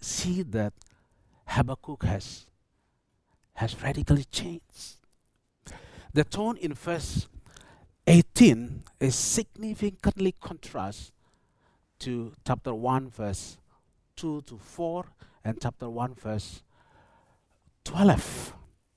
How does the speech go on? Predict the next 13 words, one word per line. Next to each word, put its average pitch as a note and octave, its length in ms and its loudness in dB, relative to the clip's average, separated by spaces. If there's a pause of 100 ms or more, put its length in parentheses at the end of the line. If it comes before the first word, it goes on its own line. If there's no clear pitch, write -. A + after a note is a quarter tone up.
(840)
Habakkuk E3 380 6
has C#3+ 180 -2
come D3+ 340 4
a C#3+ 40 -10
long D3+ 260 -8
way. C#3 360 -8 (480)
He F#3 80 4
has - 160 6
gone F3+ 320 8
out F#3 200 4
of A#2+ 180 -4
this C3+ 140 2
struggle E3 760 2